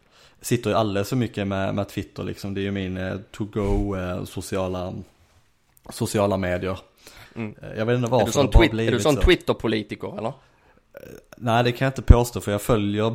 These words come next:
Speaker 1: bara H I F-are, eller
Speaker 2: Det är bara
Speaker 1: nittiofem procent,
Speaker 2: H I F-are, okej.
Speaker 1: eh, H I F-are i
Speaker 2: Ja.
Speaker 1: alla fall. Och, eh, det är inte så att jag twittrar så mycket, det är bara mer, du vet, man sitter och scrollar på någonting, så är det ofta där jag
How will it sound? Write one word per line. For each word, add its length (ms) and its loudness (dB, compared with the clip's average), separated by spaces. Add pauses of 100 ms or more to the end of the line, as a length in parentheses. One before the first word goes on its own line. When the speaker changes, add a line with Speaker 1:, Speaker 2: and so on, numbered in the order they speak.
Speaker 1:
bara 800 2 (120)
H 180 4
I 40 0
F-are, 380 -4
eller 140 -2
Speaker 2:
Det 80 2
är 40 0
bara 260 4
Speaker 1:
nittiofem 240 2
procent, 520 -2
Speaker 2:
H 60 -4
I 20 -2
F-are, 80 -2
okej. 40 -2
Speaker 1:
eh, 100 0
H 100 0
I 40 0
F-are 180 -2
i 40 0
Speaker 2:
Ja. 40 0
Speaker 1:
alla 140 -4
fall. 300 -4
Och, 340 -8 (600)
eh, 100 -18 (360)
det 240 -10
är 40 -2
inte 100 -4
så 80 -2
att 80 -4
jag 100 -4
twittrar 360 -6
så 100 -8
mycket, 240 -2
det 40 -2
är 20 -2
bara 180 2
mer, 180 0
du 60 -4
vet, 160 -4
man 140 -4
sitter 220 -6
och 160 -8
scrollar 320 -2
på 120 -4
någonting, 360 -4
så 120 -8
är 60 -4
det 60 -2
ofta 240 -10
där 200 -4
jag 400 -8